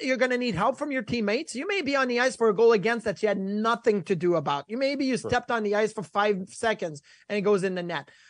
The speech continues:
Speaker 1: But general is, the general sense for me when you look at Ryan Johnson is when he's on the ice,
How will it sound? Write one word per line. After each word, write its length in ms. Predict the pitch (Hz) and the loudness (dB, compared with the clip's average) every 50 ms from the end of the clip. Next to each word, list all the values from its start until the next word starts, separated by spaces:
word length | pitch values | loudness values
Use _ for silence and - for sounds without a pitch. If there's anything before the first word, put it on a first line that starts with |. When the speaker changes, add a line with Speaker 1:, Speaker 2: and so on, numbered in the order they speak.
| _ _ - | _ _ -2
Speaker 1:
But 220 | 185 196 190 196 _ _ _ - 180 | 0 0 0 0 _ _ _ -10 -6
general 520 | 151 156 208 233 247 240 233 233 226 226 | -2 0 2 2 4 4 4 6 6 6
is, 220 | 226 214 202 180 - _ _ - 202 202 202 _ - 226 - | 6 4 2 0 -6 _ _ -16 -16 -16 -16 _ -18 -16 -12
the 160 | 214 196 190 | -6 -6 -6
general 500 | 165 143 165 226 254 285 269 247 240 226 | -4 -2 0 0 2 4 6 8 8 8
sense 440 | 208 - - - 220 220 196 165 - | 6 2 0 0 2 2 2 -2 -4
for 120 | - 208 196 | -6 -6 -4
me 220 | 185 202 196 185 | -2 -2 -2 -2
when 180 | 165 170 170 170 | -4 -4 -4 -4
you 80 | 175 | -2
look 140 | 175 180 170 | -2 -2 -2
at 100 | 185 165 | -2 -2
Ryan 260 | 160 170 175 185 185 156 | -2 -2 -2 -4 -4 -2
Johnson 440 | 180 180 180 175 - 220 208 208 208 | -2 -2 -2 -4 -6 -6 -8 -6 -6
is 200 | - 170 165 151 | -6 -8 -6 -6
when 140 | 151 170 170 | -8 -8 -6
he's 180 | 175 190 175 202 | -6 -4 -2 -2
on 120 | 196 190 | -2 -2
the 140 | 190 180 180 | -2 -2 -2
ice, 240 | 190 196 190 - | -2 -2 -4 -6